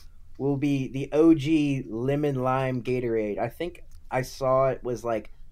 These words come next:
plus two hundred twenty, maybe. I know, I, the front runner was orange, but apparently the, uh, no color,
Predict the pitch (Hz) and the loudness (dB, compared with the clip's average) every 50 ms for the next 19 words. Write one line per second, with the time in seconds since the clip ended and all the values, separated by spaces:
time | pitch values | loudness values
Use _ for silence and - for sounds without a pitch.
0 | - - - - - - 147 143 135 - - - - - 151 143 143 127 123 123 | -16 -18 -18 -16 -6 -2 0 0 0 -2 -12 -14 -10 -6 -4 -4 -4 -4 -6 -6
1 | 127 131 131 131 135 131 131 131 123 127 127 - - - - - - 127 139 165 | -8 -8 -6 -4 -4 -2 -2 -4 -4 -6 -8 -14 -16 -18 -18 -12 -10 -8 -6 -4
2 | 175 190 202 202 202 202 202 214 214 202 208 - - - - - - 180 208 226 | -4 -4 -2 -2 -2 -2 -2 -2 -6 -6 -8 -10 -16 -18 -8 0 2 4 4 6
3 | - 165 - - - 160 170 - - 214 262 - - 180 175 170 165 160 156 143 | 4 4 -2 -2 0 0 0 2 4 4 4 4 4 4 4 4 4 4 2 2
4 | 127 - 131 131 - 123 - 147 160 156 135 113 101 95 92 - - - - 123 | 0 0 -2 -4 -4 -2 -2 0 0 2 2 0 -4 -6 -10 -14 -16 -8 -2 0
5 | 120 113 107 - - - - - - - - - - - - - - - - - | 0 0 -2 -4 -8 -18 -20 -20 -20 -20 -20 -20 -18 -18 -20 -18 -18 -12 -6 -6
6 | 143 147 202 214 233 214 202 202 196 190 180 170 160 147 - - - - - - | -2 2 4 4 4 4 4 2 6 6 6 6 6 2 -2 -12 -20 -20 -20 -20
7 | - - - - - - - - - - - - 170 165 - 175 180 - - - | -18 -18 -20 -20 -20 -20 -20 -20 -20 -20 -8 -2 -2 0 2 2 0 0 -4 -14
8 | - 156 165 190 226 226 - - 202 180 185 202 214 214 214 220 226 214 - | -8 4 6 8 8 8 6 4 2 4 4 4 2 4 2 2 0 -2 -8